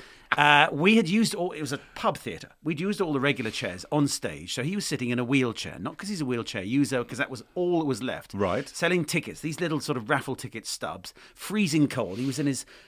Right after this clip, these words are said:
Speaker 1: hat and coat and scarf 'cause there was no central heating.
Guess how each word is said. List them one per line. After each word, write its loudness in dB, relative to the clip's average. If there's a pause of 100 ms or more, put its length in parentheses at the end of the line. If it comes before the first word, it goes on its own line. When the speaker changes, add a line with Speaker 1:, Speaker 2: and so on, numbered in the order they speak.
(100)
Speaker 1:
hat -2
and 0
coat -8
and -10
scarf -6
'cause -12
there -6
was -10
no -4
central -10
heating. -12